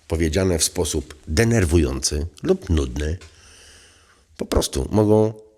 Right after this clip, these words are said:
nie wybrzmieć. Mogą zostać pominięte. Mogą być niesłyszane. Choć wydaje się, że mówimy, to nie rozumieją.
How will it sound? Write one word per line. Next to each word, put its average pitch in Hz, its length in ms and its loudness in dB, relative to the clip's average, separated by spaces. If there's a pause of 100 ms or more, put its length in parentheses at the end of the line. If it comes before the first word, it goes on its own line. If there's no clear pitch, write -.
(120)
nie 147 180 4
wybrzmieć. 65 600 -4 (460)
Mogą 73 340 -2
zostać 76 380 -2
pominięte. 87 720 0 (640)
Mogą 69 320 -2
być 65 300 -4
niesłyszane. 76 720 -2 (840)
Choć 226 200 2
wydaje 80 340 2
się, 110 140 -2
że 139 80 4
mówimy, 135 440 4 (560)
to 82 400 -2 (220)
nie 69 120 0
rozumieją. 65 560 -8